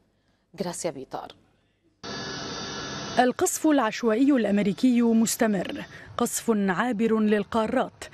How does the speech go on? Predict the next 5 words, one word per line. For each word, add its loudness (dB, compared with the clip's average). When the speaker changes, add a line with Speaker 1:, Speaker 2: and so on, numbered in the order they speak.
Speaker 2:
من 2
سوريا 2
إلى -2
إيران 2
فروسيا 0